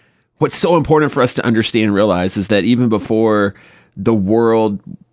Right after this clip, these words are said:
was beginning to be created, it says that the Spirit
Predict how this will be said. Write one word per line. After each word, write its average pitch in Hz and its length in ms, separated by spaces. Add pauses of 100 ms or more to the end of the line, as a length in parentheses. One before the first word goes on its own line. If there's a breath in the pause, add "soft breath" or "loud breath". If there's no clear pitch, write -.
(140)
was 107 180
beginning 101 680
to 107 140
be 95 180
created, 90 800 (500)
it 101 120
says 107 380
that 104 160
the - 80
Spirit 101 720